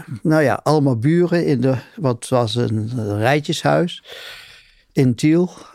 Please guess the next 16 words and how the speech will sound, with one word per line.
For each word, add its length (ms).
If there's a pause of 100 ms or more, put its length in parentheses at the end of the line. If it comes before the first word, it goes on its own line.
En, 640
eh, 380 (1040)
al 160
die 120
buren 360
staan 420
in 140
groepjes 420
bij 200
elkaar 520
en 260
ik 140
zie 240
die 140
zwerm 560
en 420